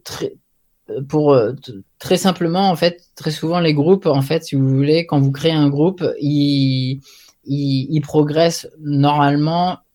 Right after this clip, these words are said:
en fonction de la géographie où vous vous positionnez. Euh, là, de, en l'espace de quatre mois, on était présent dans vingt-trois pays et donc, du coup, ils ont dû avoir un petit bouton rouge qui leur a dit, « Tiens, euh, ce groupe-là, il est pas, euh, il y a pas un million d'abonnés,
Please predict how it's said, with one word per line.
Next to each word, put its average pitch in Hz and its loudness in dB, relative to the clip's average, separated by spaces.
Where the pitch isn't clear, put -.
en 147 2
fonction 160 -2
de 160 -2
la 143 6
géographie 143 2
où 160 0
vous 143 0
vous 139 2
positionnez. 139 0
Euh, 127 2
là, 151 2
de, 127 -4
en 131 4
l'espace 135 2
de 139 2
quatre 139 -2
mois, 170 -2
on 151 2
était 135 2
présent 147 -4
dans 147 2
vingt-trois 135 2
pays 147 0
et 123 0
donc, 127 2
du 127 -2
coup, 165 -6
ils 143 -2
ont 127 2
dû 131 4
avoir 135 4
un 135 6
petit 135 -2
bouton 156 0
rouge 165 -2
qui 147 -2
leur 135 4
a 131 0
dit, « 160 -6
Tiens, 170 -4
euh, 123 2
ce 147 -2
groupe-là, 170 -2
il 151 0
est 131 4
pas, 139 2
euh, 113 -2
il - -12
y - -2
a 127 -2
pas 147 -2
un 143 4
million 151 2
d'abonnés, 139 0